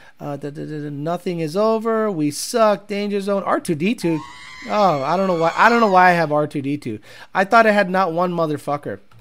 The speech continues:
but apparently I don't, because this thing did an update and fucked my shit up, and I don't have the time to put it up there. Yeah, it's not up there. Uh, Alex needs to rename Section Hey to Breadman. Uh, one of those old school debates is the same. See, cubic inch and liter, small diameter piston and longer stroke, better for torque.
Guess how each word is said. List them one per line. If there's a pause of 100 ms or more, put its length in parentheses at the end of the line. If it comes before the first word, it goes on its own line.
but
apparently
I
don't,
because (200)
this
thing
did
an
update (140)
and
fucked
my
shit
up,
and
I
don't
have
the
time (300)
to
put
it
up
there. (280)
Yeah,
it's
not
up
there. (400)
Uh,
Alex
needs
to
rename
Section
Hey
to
Breadman. (360)
Uh,
one
of
those (760)
old
school
debates
is
the
same.
See,
cubic
inch
and
liter,
small
diameter
piston
and
longer
stroke,
better
for
torque.